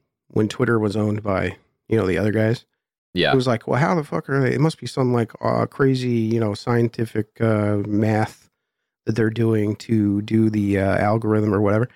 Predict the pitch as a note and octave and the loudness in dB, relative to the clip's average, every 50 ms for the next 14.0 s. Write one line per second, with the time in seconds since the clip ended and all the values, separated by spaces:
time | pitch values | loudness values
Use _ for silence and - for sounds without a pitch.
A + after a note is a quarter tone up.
0 | _ _ _ _ _ _ _ - C3+ D3 D3 C#3+ C3+ B2+ C3+ C#3 D3 C3+ - - | _ _ _ _ _ _ _ 0 2 2 4 2 2 2 2 2 0 -2 -2 -2
1 | C#3 A#2+ - B2+ B2 B2 A#2+ B2 C3 C3 B2+ A#2+ A#2 A2+ - B2 A#2 - _ _ | -2 -2 0 0 2 2 2 2 2 2 2 2 2 0 0 -2 -2 -2 _ _
2 | _ _ _ _ _ _ _ _ - C#3 C3+ - D3 C3+ - - C3 B2+ B2+ D3 | _ _ _ _ _ _ _ _ -4 -4 -2 0 0 -2 0 0 0 2 2 2
3 | F3 D#3+ - - D3+ D3+ D#3 - - _ _ _ _ _ - C#3+ C3 C3+ C3+ D3 | 2 2 2 2 2 4 4 2 0 _ _ _ _ _ -12 -4 0 0 2 2
4 | D3 - C#3+ - - B2+ B2+ A#2+ A#2 A2+ G#2+ A2 G#2+ - - - C#3+ C#3+ C3+ - | 2 0 -2 -4 -4 -2 -2 0 0 0 -2 -4 -6 -8 -4 0 0 0 0 -2
5 | - - C3+ B2+ B2+ B2+ A#2+ - - A2+ - - - A2+ G#2+ G#2 - - _ _ | -4 -2 0 0 0 0 -2 -4 -8 -14 -8 -4 -2 -2 0 -2 -2 -6 _ _
6 | _ _ - B2+ B2 - - B2 A#2+ - - B2 A#2 A2+ A2+ A2 A2+ A2+ - _ | _ _ -2 -2 0 2 0 -2 0 0 0 0 0 0 0 0 -2 -4 -6 _
7 | - - D3+ D#3 D#3 - - _ - D#3 C#3 C#3 D#3+ C#3+ - - C4 D#3+ D4 D#4+ | -4 0 0 2 0 0 -4 _ -4 -2 0 0 2 2 2 2 0 0 -2 -2
8 | A3+ G#3+ - - - - - G3 F#3 F3+ - - F#3+ E3 C#3 G2 F#2+ E2+ D#2 D2+ | -2 -2 -4 -8 -16 -8 -4 -2 -2 0 0 0 2 2 2 2 2 2 0 -2
9 | - _ _ _ _ _ _ - G#3 A3 F#3 F3 B3+ C4+ - - F4 D#4+ B3 - | -4 _ _ _ _ _ _ 0 0 2 2 2 0 0 -2 -2 -2 -2 -4 -4
10 | - F3 F#3 D#3 - - - C3+ C3 D#3+ - - - - - - - - _ _ | -6 -6 -6 -4 -4 -4 -2 0 0 0 0 -2 -8 -12 -12 -12 -12 -14 _ _
11 | _ _ - B2+ - - E3 - - D#3 C#3+ - - F3 E3 D#3 - - - D3+ | _ _ -10 -4 -2 0 0 0 0 -2 -2 -2 0 0 0 -2 -2 -2 0 0
12 | D3 C#3 - C#3 B2+ A#2+ A#2+ A#2+ A#2+ A2 A2 G#2 A#2 B2 A#2 A2+ - - G#2+ - | 0 0 -2 -4 -2 -2 -2 -2 -2 -2 -2 0 0 0 0 -2 -2 -4 -6 -6
13 | - - G2+ F#2+ F#2 F2+ - - F#2+ F2+ E2+ E2+ E2 D#2+ - - - G2 F#2+ - | -6 -6 -4 -2 -2 -2 -2 -6 -8 -10 -10 -8 -10 -10 -10 -8 -6 -6 -6 -6